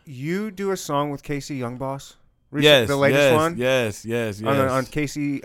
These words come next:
Speaker 1: uh, Kansas City four?
Speaker 2: Yes, yes.
Speaker 1: Okay, good. Okay,
Speaker 2: Yes,
Speaker 1: that's you.
Speaker 2: yes.
Speaker 1: Okay, good. That,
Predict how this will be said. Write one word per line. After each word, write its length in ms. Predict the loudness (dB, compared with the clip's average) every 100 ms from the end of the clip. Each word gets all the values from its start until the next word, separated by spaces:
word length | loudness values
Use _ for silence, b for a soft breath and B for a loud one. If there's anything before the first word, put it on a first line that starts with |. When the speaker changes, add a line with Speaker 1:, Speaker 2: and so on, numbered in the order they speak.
| -12 -4
Speaker 1:
uh, 280 | 2 2 2
Kansas 280 | -2 -8 -8
City 160 | -8
four? 360 | -4 -2 -2 -4 _
Speaker 2:
Yes, 480 | -4 -2 -2 -6 -8
yes. 580 | -6 -4 -6 -10 -18 -6
Speaker 1:
Okay, 480 | 2 2 2 -2 -2 -2
good. 320 | 2 2 2
Okay, 200 | 2 2
Speaker 2:
Yes, 180 | 4 4
Speaker 1:
that's 320 | 4 4 0
you. 240 | -4 -4 -4
Speaker 2:
yes. 420 | -4 -2 2 2
Speaker 1:
Okay, 260 | 2 0 0
good. 360 | 2 2 2 -4 -14 -10
That, 180 | -10